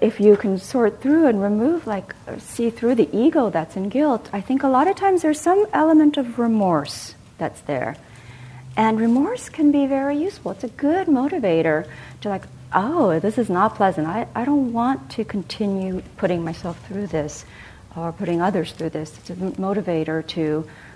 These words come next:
continue practice or be a little bit more, um, um, I wanted to use the word vigilant, but it's such a strong word. <laughs> Let's say careful,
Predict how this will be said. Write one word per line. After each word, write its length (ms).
continue 240
practice 460
or 80
be 160
a 60
little 240
bit 220
more, 560
um, 380
um, 680
I 60
wanted 260
to 100
use 180
the 120
word 160
vigilant, 560
but 100
it's 140
such 340
a 40
strong 580
word. 440
<laughs> 920
Let's 180
say 140
careful, 680